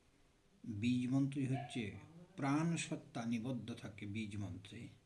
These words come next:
বীজ হচ্ছে individually, শ্রীং হচ্ছে লক্ষ্মীর বীজ মন্ত্র। যেমন বিদ্যা অধিষ্ঠাত্রী, ব্রহ্ম চৈতন্য, আত্মশক্তি,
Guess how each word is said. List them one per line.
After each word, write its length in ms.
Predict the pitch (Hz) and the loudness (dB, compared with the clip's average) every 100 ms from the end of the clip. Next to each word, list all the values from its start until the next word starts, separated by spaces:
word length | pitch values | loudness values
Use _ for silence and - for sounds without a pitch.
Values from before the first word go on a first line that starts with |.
| _ _ _ _ _ - - - - | _ _ _ _ _ -20 -20 -20 -10
বীজ 480 | - 90 131 202 170 | -6 2 6 6 8
হচ্ছে 300 | 156 - 165 - | 6 6 2 6
individually, 800 | 147 151 147 139 139 143 147 147 - - - - _ _ - - - | 6 8 8 6 4 4 4 2 -2 -12 -14 -18 _ _ -20 -20 -14
শ্রীং 500 | - - - 180 190 | -8 -4 2 6 8
হচ্ছে 380 | 147 135 - 131 | 6 4 0 -2
লক্ষ্মীর 420 | 123 123 - 110 | -2 -4 -4 -6
বীজ 220 | 98 101 101 | -4 -4 -4
মন্ত্র। 320 | 113 113 - - _ _ - - - - _ - | -6 -6 -12 -20 _ _ -20 -20 -20 -20 _ -6
যেমন 340 | 101 131 127 120 110 - - - - - - _ _ _ _ | 0 4 6 4 2 -6 -18 -20 -20 -20 -20 _ _ _ _
বিদ্যা 400 | - 113 123 135 131 | -6 -4 -2 -2 0
অধিষ্ঠাত্রী, 800 | 131 143 180 - 147 143 - 101 - - - _ _ - | 2 4 4 0 -4 -4 -8 -12 -12 -18 -20 _ _ -18
ব্রহ্ম 580 | - 90 113 156 135 127 | -16 -8 0 4 4 4
চৈতন্য, 560 | 127 120 107 123 117 117 107 - | 0 -4 -4 -2 0 -2 -4 -8
আত্মশক্তি, 840 | 131 127 - 120 131 127 - 117 107 | -8 -8 -8 -8 -6 -8 -8 -8 -8